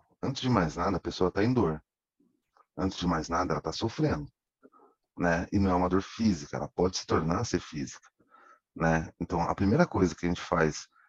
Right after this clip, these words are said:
até mesmo antes da tempo-, da, da, da terapia é acolher. Quando ela se sentir segura, ela vai pedir ajuda.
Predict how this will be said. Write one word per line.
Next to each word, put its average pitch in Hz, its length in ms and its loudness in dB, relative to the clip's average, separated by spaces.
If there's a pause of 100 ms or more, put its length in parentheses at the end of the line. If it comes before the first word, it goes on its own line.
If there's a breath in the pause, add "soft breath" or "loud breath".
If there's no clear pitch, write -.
até 90 220 0
mesmo 95 360 4
antes 78 200 0
da 73 100 0
tempo-, 76 320 -6
da, 73 280 0 (100)
da, 69 400 -8 (340 soft breath)
da 78 120 -6
terapia 92 640 0 (100)
é - 100 -4
acolher. 95 560 0 (840 soft breath)
Quando 180 260 2
ela 160 120 4
se - 80 -4
sentir 95 240 0
segura, 90 580 0
ela 165 240 2
vai 120 240 2
pedir - 260 -8
ajuda. 71 440 -6